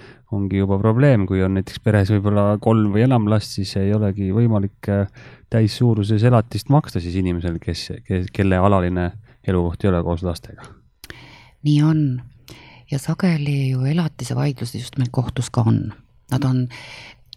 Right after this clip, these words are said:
Speaker 2: ühe pere puhul on sageli kaks eraldi, mm, kaasust. On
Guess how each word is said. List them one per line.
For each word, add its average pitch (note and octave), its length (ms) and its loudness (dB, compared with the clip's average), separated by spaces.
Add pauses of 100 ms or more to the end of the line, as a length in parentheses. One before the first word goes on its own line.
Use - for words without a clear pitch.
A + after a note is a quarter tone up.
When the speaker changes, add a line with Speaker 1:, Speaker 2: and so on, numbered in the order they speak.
(600)
Speaker 2:
ühe G#3 160 2
pere F#3 240 0
puhul B2+ 240 -4
on B2 100 -2
sageli C3 460 -4
kaks - 360 -4
eraldi, B2+ 420 -2 (260)
mm, A#2 720 -4
kaasust. - 480 -4 (500)
On B2+ 460 0